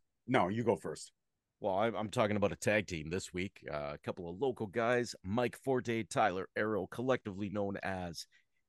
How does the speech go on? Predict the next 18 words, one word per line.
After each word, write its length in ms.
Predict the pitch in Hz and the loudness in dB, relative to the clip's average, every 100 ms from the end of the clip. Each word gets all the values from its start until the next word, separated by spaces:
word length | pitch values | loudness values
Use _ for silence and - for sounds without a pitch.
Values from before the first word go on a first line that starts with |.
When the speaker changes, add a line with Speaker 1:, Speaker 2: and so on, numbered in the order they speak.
| _ _ _ _ - | _ _ _ _ -2
Speaker 2:
Airstrike. 1500 | 190 226 165 120 92 80 - - 101 85 87 95 120 180 - - - - - _ _ _ | 4 8 8 6 4 0 -2 -2 -4 -4 -2 2 2 2 -4 -14 -20 -20 -20 _ _ _
Uh, 280 | - 90 90 | -4 -2 0
they're 180 | 95 104 | 0 0
a 60 | - | 0
couple 280 | 113 92 | -2 -2
of 120 | 85 69 | -4 -6
high 420 | - 101 101 98 | 0 4 4 2
energy 560 | 101 98 92 95 95 95 | -2 -4 -4 -6 -6 -6
individuals, 880 | 104 92 87 80 92 98 98 92 87 | -6 -6 -6 -6 -4 -4 -4 -4 -6
great 300 | - 104 98 - _ _ | -6 -4 -4 -6 _ _
tandem 500 | - 104 104 98 95 | -6 -2 0 -2 -6
tag 300 | - 92 92 | -4 -4 -4
team 240 | 101 95 90 | -6 -6 -4
action, 420 | 90 - 92 90 | -6 -8 -8 -6
you 80 | 85 | -6
know, 140 | 85 | -6
like, 180 | 85 82 | -6 -8
typical 440 | - 101 - 95 | -8 -10 -6 -6